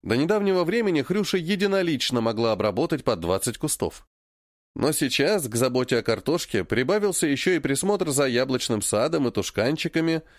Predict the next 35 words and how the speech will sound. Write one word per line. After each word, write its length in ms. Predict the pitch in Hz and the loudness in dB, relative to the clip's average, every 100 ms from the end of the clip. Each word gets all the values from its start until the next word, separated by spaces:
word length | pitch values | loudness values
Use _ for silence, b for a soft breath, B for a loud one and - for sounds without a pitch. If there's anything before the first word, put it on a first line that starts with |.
| b - | b -2
не 160 | 180 | 0
говоря 300 | 196 196 214 | 2 2 2
уже 240 | 190 151 165 | 2 2 0
о 40 | |
шитье, 560 | 123 147 - 98 135 196 | 0 -2 -2 0 2 2
готовке 760 | 113 104 117 160 - 143 98 - | 0 0 0 -2 -2 -2 -2 -2
и 140 | 190 | 0
участии 580 | 180 120 143 160 - 151 | 0 2 0 0 -2 0
в 100 | 110 | 0
утренних 400 | 127 123 113 107 | 0 0 -2 -2
планерках. 720 | 110 98 87 85 82 - - _ _ _ _ _ _ _ _ | -2 0 0 -4 -8 -12 -18 _ _ _ _ _ _ _ _
Выглядит 600 | - 95 175 220 233 202 190 | -6 -2 0 0 0 0 0
она 260 | 180 185 | 0 2
усталой 600 | 147 - - 156 185 143 | 0 0 0 2 2 2
и 20 | 107 | 2
даже 280 | 131 139 | 0 0
не 100 | 127 | 2
участвует 580 | 107 101 120 123 110 107 | 0 2 0 0 -2 0
в 60 | 101 | 0
обычных 440 | 92 98 - 98 | -2 -4 -4 -4
спорах. 560 | - 98 92 85 - - _ _ _ _ _ | -4 -2 -2 -4 -8 -20 _ _ _ _ _
К 40 | - | -2
сожалению, 840 | 131 117 110 113 175 180 165 101 | 0 0 2 2 2 0 0 -2
у 140 | - 107 | -4 -2
меня 280 | 113 139 220 | 0 2 0
недостаточно 760 | 190 151 139 190 185 - 151 | 0 0 0 -2 -2 -2 -2
людей, 360 | 135 123 107 156 | 0 0 0 -2
чтобы 300 | - 110 98 | -2 -2 -2
снять 280 | - 113 123 | -2 -2 -2
хотя 220 | 113 107 | -2 0
бы 140 | 95 | -2
часть 340 | - 123 147 113 | -2 0 0 0
забот 340 | 110 90 104 | 0 0 -2
с 80 | 90 | -2
девушки. 500 | 92 87 - - | -2 -2 -4 -8